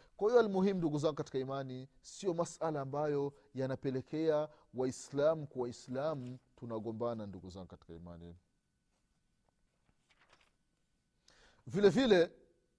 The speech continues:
Muislamu akienda msikitini,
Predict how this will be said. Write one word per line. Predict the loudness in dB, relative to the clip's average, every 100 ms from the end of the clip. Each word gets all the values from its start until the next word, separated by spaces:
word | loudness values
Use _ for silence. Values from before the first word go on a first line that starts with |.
| _ _ _ _ _ _ _ _
Muislamu | -16 -14 -14 -12 -12 -12 -14 -16 _ _ _ _ _ _ _ _ _ _
akienda | -20 -18 -16
msikitini, | -18 -20 -20 _ -18 -18